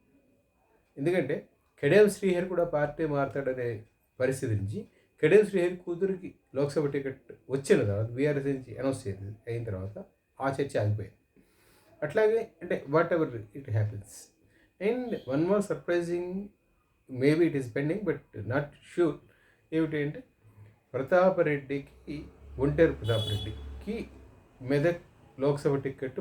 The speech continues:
పార్టీ ఇచ్చే అవకాశం ఉంది. ఎందుకంటే అక్కడ పార్టీ టికెట్ ఇస్తామని చెప్పి ఒక మాజీ, సారీ, ఆ, ఒక మాజీ ఎంపీకి, ఒక ఎంఎల్సీకి పార్టీ ఆఫర్ చేస్తే వాళ్ళిద్దరూ వద్దన్నారు. "అయ్యా, మేము పొరపాటు కూడా కంటెస్ట్ చేయం, మాకు వద్దు" అని.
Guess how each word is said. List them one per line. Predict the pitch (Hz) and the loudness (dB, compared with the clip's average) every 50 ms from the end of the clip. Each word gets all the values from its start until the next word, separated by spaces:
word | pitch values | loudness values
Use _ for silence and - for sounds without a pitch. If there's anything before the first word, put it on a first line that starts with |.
| - - | -4 -2
పార్టీ | 127 - 107 - 139 | -2 -2 -2 -4 -6
ఇచ్చే | 135 113 - - 123 | -8 -6 -4 -2 0
అవకాశం | 107 107 110 117 110 107 107 104 | 0 0 0 0 -2 -2 -2 -4
ఉంది. | 101 95 95 98 101 107 | -6 -6 -6 -6 -6 -4
ఎందుకంటే | 110 127 143 160 160 180 214 - - _ _ _ - - _ - | -4 -2 -2 -2 -2 -2 -4 -6 -10 _ _ _ -20 -20 _ -10
అక్కడ | 131 131 147 151 | -4 0 0 2
పార్టీ | - 123 143 143 - 196 180 | 2 2 2 2 0 -4 -6
టికెట్ | 180 160 147 - 160 147 143 | -6 -6 -6 -6 -4 -4 -4
ఇస్తామని | 139 - - 147 143 143 143 139 135 | -4 -4 -2 -2 0 0 0 0 -2
చెప్పి | 135 131 - - 208 202 _ _ _ _ _ _ _ _ - | -2 -4 -6 -10 -12 -12 _ _ _ _ _ _ _ _ -10
ఒక | 113 110 | -8 -6
మాజీ, | 135 113 110 113 123 131 131 151 160 135 - _ _ _ _ _ _ _ _ _ _ _ _ _ _ _ _ - 123 | -2 0 0 0 0 -2 -2 -4 -6 -6 -10 _ _ _ _ _ _ _ _ _ _ _ _ _ _ _ _ -10 -6
సారీ, | 113 - 147 131 107 107 107 - - - - _ _ - | 0 2 2 2 2 0 -4 -10 -18 -20 -20 _ _ -2
ఆ, | 143 139 117 104 - | 0 0 0 0 -2
ఒక | 120 107 - | -4 -4 -2
మాజీ | 110 110 113 127 135 139 143 | 0 2 2 2 2 2 0
ఎంపీకి, | 131 120 120 113 110 147 143 143 143 - 185 208 262 - _ _ _ _ _ _ _ _ _ _ _ _ _ _ _ 135 | 0 0 -2 -4 -4 -4 -4 -4 -4 -6 -8 -10 -12 -14 _ _ _ _ _ _ _ _ _ _ _ _ _ _ _ 0
ఒక | 143 165 165 156 | 2 2 2 0
ఎంఎల్సీకి | - - 135 139 151 160 160 139 - - 117 104 - - 110 - - - _ _ _ _ - | -2 0 2 4 6 6 6 4 2 -2 -4 -4 -4 -6 -12 -16 -20 -20 _ _ _ _ 0
పార్టీ | 156 170 180 180 214 | 2 2 4 4 4
ఆఫర్ | 196 170 156 160 165 | 4 4 4 2 -2
చేస్తే | 160 147 - 208 | -4 -2 0 2
వాళ్ళిద్దరూ | 196 147 127 123 160 160 151 | 2 2 2 2 2 4 4
వద్దన్నారు. | 117 113 127 113 110 104 101 117 | 4 2 2 2 2 2 2 2
"అయ్యా, | 120 135 160 190 | 2 2 2 2
మేము | 190 151 131 127 | 2 0 -2 -4
పొరపాటు | 120 131 123 135 151 147 | -4 -4 -2 -2 -2 -2
కూడా | 139 123 131 135 | -2 -4 -4 -4
కంటెస్ట్ | 131 117 113 104 - 131 | -4 -4 -4 -6 -6 -6
చేయం, | 139 135 | -4 -2
మాకు | 113 107 101 110 | 0 0 2 2
వద్దు" | 110 110 110 | 2 2 2
అని. | 107 98 - | 0 -2 -2